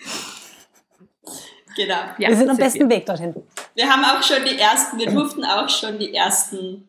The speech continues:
Speaker 1: Members aus Vivis Barfußkurs in unseren
Speaker 3: Ja.
Speaker 1: The Membership willkommen
Speaker 2: Nice.
Speaker 1: heißen. Und, äh, freuen, freuen uns
Speaker 2: Ja.
Speaker 1: sehr darüber. Also es ist, ähm,
Speaker 2: Ja,
Speaker 1: toll.
Speaker 2: sharing is caring, ne?
Speaker 1: <laughs>
Speaker 2: Also es ist einfach super schön und
Speaker 1: Ja.
Speaker 2: es ist, äh,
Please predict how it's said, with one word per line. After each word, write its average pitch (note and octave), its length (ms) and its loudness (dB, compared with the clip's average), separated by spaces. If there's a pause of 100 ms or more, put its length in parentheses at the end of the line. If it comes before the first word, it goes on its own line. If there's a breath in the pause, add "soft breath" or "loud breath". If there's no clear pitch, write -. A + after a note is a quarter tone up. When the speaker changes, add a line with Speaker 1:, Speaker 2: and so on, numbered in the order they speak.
(380)
Speaker 1:
Members G3 800 2
aus F#3 320 -2
Vivis G3+ 380 -2
Barfußkurs F3 1040 -4
in G3+ 240 -6
unseren F#3+ 380 -2
Speaker 3:
Ja. A3 640 4
Speaker 1:
The G#3 100 4
Membership G#3 720 -2
willkommen G3 320 -4
Speaker 2:
Nice. F#3 260 2
Speaker 1:
heißen. - 300 -6 (500 loud breath)
Und, G#3 400 -4
äh, G3 260 -4
freuen, A#3+ 480 0
freuen G#3+ 440 2
uns A3 160 -2
Speaker 2:
Ja. - 40 4
Speaker 1:
sehr D3 220 -2
darüber. - 440 -16
Also F#3 240 -10
es F3 80 -10
ist, F3+ 400 -4
ähm, - 320 -14
Speaker 2:
Ja, C#4+ 200 4
Speaker 1:
toll. D4+ 120 -4
Speaker 2:
sharing D4+ 300 4
is D4+ 240 2
caring, B3+ 400 4
ne? C#4 260 0
Speaker 1:
<laughs> - 40 -14
Speaker 2:
Also A#3 180 0
es G#3+ 80 -4
ist - 80 -6
einfach C4 300 0
super C4+ 240 -2
schön C4 400 2 (280 loud breath)
und A3 320 0
Speaker 1:
Ja. G#3 200 -2
Speaker 2:
es A3 180 0
ist, - 300 -6
äh, - 300 -8